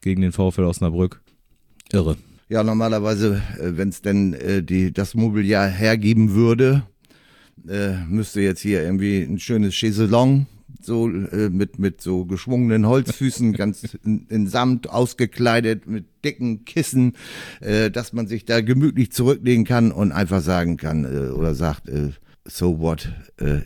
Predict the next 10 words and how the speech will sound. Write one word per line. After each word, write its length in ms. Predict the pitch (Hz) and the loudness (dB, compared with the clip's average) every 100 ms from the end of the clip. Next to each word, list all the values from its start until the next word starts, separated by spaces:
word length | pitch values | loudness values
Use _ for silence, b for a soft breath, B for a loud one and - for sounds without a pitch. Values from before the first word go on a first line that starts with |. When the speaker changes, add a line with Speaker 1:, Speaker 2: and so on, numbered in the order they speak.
| - | -6
Speaker 2:
ich 180 | 82 | -10
glaub, 260 | - 73 - | -4 -6 -4
das 120 | 71 - | -8 -6
ist 160 | 78 | -6
sowieso 400 | 85 71 73 71 | -4 -2 -2 -2
alles 240 | 73 71 - | -2 -2 -2
nur 100 | 69 | -2
ein 100 | 78 | -2
Traum 320 | - 73 71 | -2 -2 0
hier. 260 | 69 69 | -2 -4